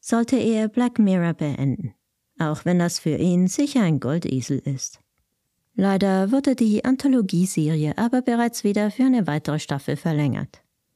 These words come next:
So trägt Brooker sein Baby irgendwann selbst zu Grabe. Denn mit der Zeit wird das einfach niemanden mehr interessieren.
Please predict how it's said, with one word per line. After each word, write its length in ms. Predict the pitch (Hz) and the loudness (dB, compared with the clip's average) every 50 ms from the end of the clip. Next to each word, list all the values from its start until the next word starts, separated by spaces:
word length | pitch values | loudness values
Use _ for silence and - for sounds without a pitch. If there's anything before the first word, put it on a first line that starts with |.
| _ _ _ | _ _ _
So 240 | - - 277 277 269 | -4 -2 0 0 0
trägt 400 | - - 208 202 202 - _ - | 0 0 0 0 0 -4 _ -4
Brooker 480 | - 175 160 156 - 190 170 160 160 - _ _ | -2 -2 -2 0 -2 -2 0 -2 -2 -4 _ _
sein 280 | - - - 240 247 240 | -12 -4 -2 2 2 2
Baby 420 | 233 233 226 226 214 233 220 220 - - | 2 2 0 0 0 0 0 0 -2 0
irgendwann 680 | - 269 285 269 240 226 180 156 156 143 143 143 131 - | 0 0 2 4 4 4 4 2 0 0 0 0 -2 -4
selbst 440 | - - - 170 147 135 - - - | -6 -4 -4 -2 -2 -2 -4 -6 -6
zu 100 | - 147 | -6 -6
Grabe. 500 | - - - 151 147 139 - - - 131 - _ _ _ _ _ _ _ _ _ _ - | -6 -6 -6 -6 -4 -4 -4 -6 -6 -8 -8 _ _ _ _ _ _ _ _ _ _ -2
Denn 280 | 185 165 160 170 170 | 0 2 2 2 4
mit 180 | 165 175 185 - | 2 2 2 0
der 140 | 202 196 190 | -2 -2 -2
Zeit 320 | - - 220 233 - - | 0 0 0 0 0 0
wird 140 | 202 196 - | -2 -2 -2
das 160 | 160 147 - | -4 -4 -4
einfach 400 | - - 143 135 - 143 135 - | -4 -4 -4 -4 -4 -4 -4 0
niemanden 520 | 160 160 175 185 180 160 139 - 147 151 147 | 2 2 4 4 4 2 0 0 0 0 2
mehr 200 | 147 139 - - | 0 0 0 -2
interessieren. 680 | 135 - - - 131 - - 170 156 135 117 123 | -4 -4 -6 -8 -6 -4 -2 -2 -2 -2 -2 -6